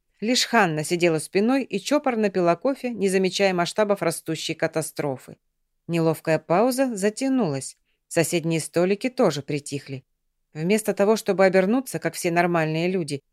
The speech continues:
Нина запрокинула голову и врезалась затылком во что-то упругое. Над ее головой возвышался могучий торс, принадлежащий, без сомнения, Сету Ридли.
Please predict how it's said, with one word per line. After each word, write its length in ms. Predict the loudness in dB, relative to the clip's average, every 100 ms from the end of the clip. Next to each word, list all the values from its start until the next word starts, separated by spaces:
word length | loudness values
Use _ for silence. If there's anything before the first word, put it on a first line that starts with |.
| _ -2
Нина 260 | 2 4
запрокинула 640 | 4 4 2 4 4 6 4
голову 400 | 6 4 4 0
и 160 | 2
врезалась 440 | 4 6 6 6 6
затылком 600 | 4 2 0 0 -2 2
во 100 | 2
что-то 360 | 2 0 0
упругое. 680 | -2 -2 -2 -2 0 -2 -4 _ _ _ _ _
Над 160 | -2 2
ее 320 | 2 4 4
головой 540 | 6 6 6 6 2
возвышался 640 | 2 2 0 2 2 2 2
могучий 460 | 2 2 0 0
торс, 360 | 2 2 2 -2
принадлежащий, 760 | 0 2 2 2 4 2 2
без 220 | 2 0 2
сомнения, 640 | 2 2 2 2 2 0
Сету 500 | -2 0 0 2 2
Ридли. 500 | 2 0 0 -4 -8